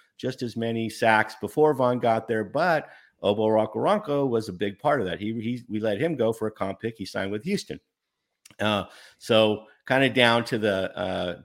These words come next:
bare bones there. Leonard Floyd on one side is, is a lock. And then, you know, some other guys that we have a lot of confidence in, Justin Hollins, Terrell Lewis, Chris Garrett, et cetera. But,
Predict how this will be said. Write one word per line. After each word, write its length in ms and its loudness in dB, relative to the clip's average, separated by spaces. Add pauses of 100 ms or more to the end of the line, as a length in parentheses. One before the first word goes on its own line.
bare 240 4
bones 360 0
there. 180 0
Leonard 280 0
Floyd 260 -2
on 140 -2
one 140 -2
side 320 -2
is, 200 -12
is 140 -8
a 40 -6
lock. 440 -2 (380)
And 120 -4
then, 220 2
you 100 -2
know, 140 -2
some 220 -6
other 160 -2
guys 320 -2
that 200 -4
we 80 -4
have 100 0
a 40 -2
lot 160 2
of 80 -6
confidence 520 -4
in, 180 -6
Justin 340 -8
Hollins, 420 -4
Terrell 300 -8
Lewis, 300 -8
Chris 200 -16
Garrett, 320 -6
et 40 -20
cetera. 360 -4
But, 200 0